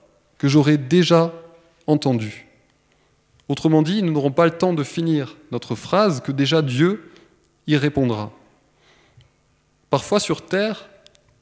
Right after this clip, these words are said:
sur notre terre, les réponses que Dieu donne à nos questions arrivent lentement,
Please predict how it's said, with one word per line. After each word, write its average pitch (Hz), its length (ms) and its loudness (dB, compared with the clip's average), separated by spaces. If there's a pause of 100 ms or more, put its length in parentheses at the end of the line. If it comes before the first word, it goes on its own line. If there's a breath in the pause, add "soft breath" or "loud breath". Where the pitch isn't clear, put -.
(180)
sur - 140 -12
notre 127 260 -4
terre, 180 300 -2
les 135 80 -4
réponses 143 320 -4
que - 100 -2
Dieu 139 240 -2
donne 143 280 0
à 139 40 -2
nos 135 120 -2
questions - 440 -8
arrivent 123 380 -6
lentement, 127 480 -2